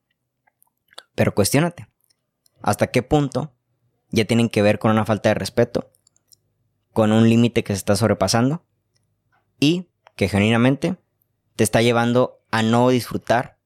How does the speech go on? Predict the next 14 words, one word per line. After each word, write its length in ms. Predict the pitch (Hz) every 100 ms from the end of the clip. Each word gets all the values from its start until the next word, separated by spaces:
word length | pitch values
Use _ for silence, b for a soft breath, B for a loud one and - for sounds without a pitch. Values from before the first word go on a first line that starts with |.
| _ _ _ _ _ _ _ _ _ -
de 120 | 104
tu 160 | 104 95
vínculo? 460 | 95 90 85 98 _ _ _ _ _ _ _ _ -
Y 120 | 104
que 140 | -
el 40 | 98
vínculo 320 | 107 104 113
de 120 | 92
plano 260 | 90 101 104
ya 180 | 98
sea 200 | 92 98
más 220 | 95 92 -
un 120 | 92
estanque, 500 | - 113 127 -